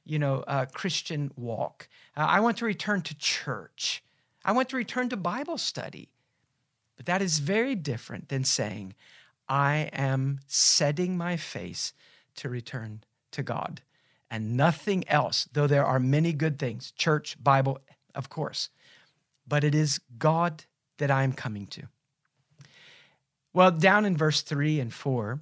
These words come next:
Jeremiah continues, and God gives directions for how to return to him. "For thus says the Lord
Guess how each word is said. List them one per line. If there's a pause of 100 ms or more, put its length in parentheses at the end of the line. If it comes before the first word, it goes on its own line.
(220)
Jeremiah
continues,
and
God
gives
directions
for
how
to
return
to
him. (640)
"For
thus
says
the
Lord